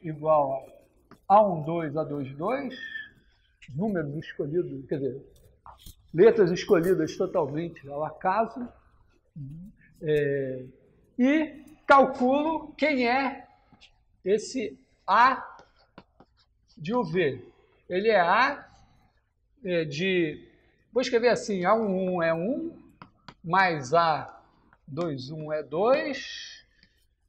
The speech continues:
A um dois é um, mais A dois dois é dois. E agora uso as propriedades, que como elas são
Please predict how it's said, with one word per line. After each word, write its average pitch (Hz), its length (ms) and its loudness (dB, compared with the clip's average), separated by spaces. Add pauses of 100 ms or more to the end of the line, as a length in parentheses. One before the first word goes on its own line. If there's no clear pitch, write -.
(480)
A 202 120 2
um 175 240 0
dois 156 380 -4
é 165 120 2
um, 240 320 -4
mais 208 400 -2
A 180 120 2
dois 156 340 -8
dois 214 420 -4 (1600)
é 208 100 6
dois. 160 640 2 (1400)
E 233 80 6
agora 233 320 10
uso 277 140 4
as 269 100 2
propriedades, 262 720 8 (680)
que - 100 -10
como 330 180 8
elas 285 160 12
são 208 560 8